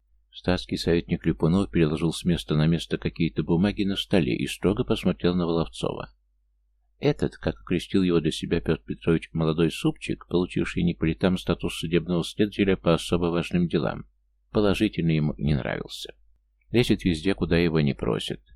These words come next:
Придает сомнению результаты проведенного предварительного расследования, нервирует и старается опорочить дела и чаяния старейших прокурорских работников,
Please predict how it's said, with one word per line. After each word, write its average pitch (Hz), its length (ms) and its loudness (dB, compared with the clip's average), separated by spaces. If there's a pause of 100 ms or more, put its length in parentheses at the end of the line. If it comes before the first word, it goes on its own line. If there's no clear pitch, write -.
(180)
Придает 104 400 2
сомнению 110 440 4
результаты 92 520 -2
проведенного 92 580 0
предварительного 87 640 0
расследования, 71 720 -2
нервирует 95 600 2
и - 120 -8
старается 98 460 -4
опорочить 90 440 -2
дела 76 220 0
и - 180 -6
чаяния 95 400 -2
старейших 101 560 -2
прокурорских 82 640 -4
работников, - 640 -4